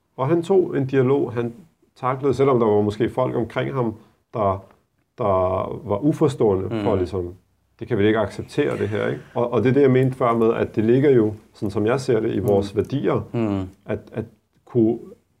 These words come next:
Speaker 1: tage det her forarbejde og, og, og arbejde med tingene tidligt, i stedet for at vente til, at det bliver et større problem, fordi
Speaker 2: Ja.
Speaker 1: der, der er mangel på kommunikation,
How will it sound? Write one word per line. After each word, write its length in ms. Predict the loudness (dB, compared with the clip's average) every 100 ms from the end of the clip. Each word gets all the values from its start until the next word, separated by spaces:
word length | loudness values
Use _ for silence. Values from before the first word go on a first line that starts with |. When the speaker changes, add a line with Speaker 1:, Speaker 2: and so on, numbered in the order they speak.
| _
Speaker 1:
tage 200 | -4 0
det 100 | 0
her 140 | -2
forarbejde 680 | -2 0 0 0 0 0 -2
og, 340 | -4 -6 -6 -8
og, 180 | -10
og 240 | -6 -2 -2
arbejde 240 | 0 -2
med 80 | -4
tingene 420 | -4 -4 -4 -6 -10
tidligt, 580 | -4 2 2 2 -2 -6 -16
i 80 | -10
stedet 280 | -2 -2 0
for 100 | 2
at 60 |
vente 300 | 4 4 2
til, 140 | 2 2
at 200 | 2 2
det 180 | 0 0 -10 -20 _
bliver 380 | -4 2 2 2 -4 _ _ _ _ _
et 100 | -20
større 300 | -6 0 2
problem, 460 | 2 -2 0 0 -2
fordi 220 | -6 -2
Speaker 2:
Ja. 100 | -2 -2
Speaker 1:
der, 460 | -2 0 -2 -4 -8 -6
der 60 |
er 40 | -2
mangel 280 | 0 -2 -4
på 100 | -6
kommunikation, 800 | -6 -6 -6 -10 -4 -2 -2